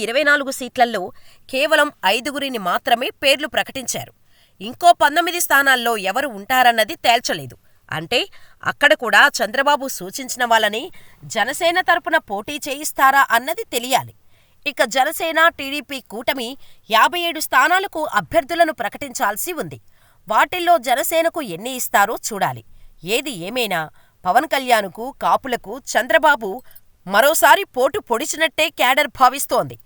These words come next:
ఇదిలా ఉండగా టీడీపీ ప్రకటించిన సీట్లలో చంద్రబాబు, అచ్చెన్నాయుడు, లోకేష్, బాలకృష్ణ వంటి ప్రముఖుల పేర్లు ఉన్నాయి. కానీ జనసేన తరపున ఐదుగురు పేర్లు చెప్పినా అందులో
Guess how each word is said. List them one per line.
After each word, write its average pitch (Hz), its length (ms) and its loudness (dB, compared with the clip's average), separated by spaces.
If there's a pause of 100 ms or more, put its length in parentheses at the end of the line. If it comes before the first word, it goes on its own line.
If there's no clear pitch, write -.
(380)
ఇదిలా 247 300 2 (100)
ఉండగా 208 300 2 (420)
టీడీపీ 381 400 -4 (100)
ప్రకటించిన 311 460 -4 (100)
సీట్లలో 240 440 -2 (180)
చంద్రబాబు, 233 560 2 (460)
అచ్చెన్నాయుడు, 262 640 0 (320)
లోకేష్, 277 400 -6 (400)
బాలకృష్ణ 294 580 2
వంటి 269 200 0 (120)
ప్రముఖుల 262 400 -4 (100)
పేర్లు 285 320 -2
ఉన్నాయి. 180 200 -6 (500)
కానీ 320 220 4 (140)
జనసేన 269 460 -2
తరపున 320 300 4 (260)
ఐదుగురు 320 360 -4
పేర్లు 302 220 -4 (100)
చెప్పినా 262 320 -2 (600)
అందులో 285 280 0